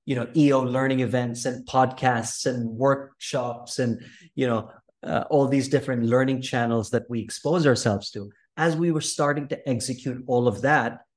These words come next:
he started winning the outer game. The business started scaling, but it was coming at the cost of their inner game, their relationships with self,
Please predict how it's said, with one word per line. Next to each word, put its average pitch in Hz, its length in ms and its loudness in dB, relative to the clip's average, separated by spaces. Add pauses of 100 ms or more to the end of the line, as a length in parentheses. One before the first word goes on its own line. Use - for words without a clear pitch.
(140)
he 147 140 -2
started 127 520 0
winning 113 360 -4
the 131 200 -4
outer 104 280 -4
game. 165 420 0 (160)
The 104 60 -6
business 127 520 0
started 117 400 0
scaling, 175 540 -2 (400)
but 160 180 4
it 160 140 0
was 160 160 -2
coming 208 420 -4
at - 140 -6
the 139 80 -6
cost 151 800 -2
of 135 400 2
their 135 180 2
inner 147 280 -2
game, 95 340 -8 (640)
their 135 160 4
relationships 131 800 -2
with 117 160 -6
self, - 320 -4